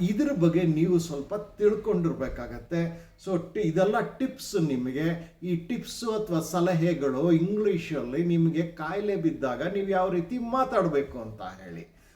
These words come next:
So tips to speak in English when, when you fell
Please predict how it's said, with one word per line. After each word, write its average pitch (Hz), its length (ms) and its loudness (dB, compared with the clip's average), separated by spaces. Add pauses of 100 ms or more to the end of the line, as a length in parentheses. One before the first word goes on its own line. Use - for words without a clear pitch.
(140)
So 165 100 2
tips - 480 -4
to 240 60 -6
speak 202 720 -2
in 175 80 2
English 165 460 6 (160)
when, 160 180 2
when 160 400 0
you 160 160 4 (160)
fell 196 160 0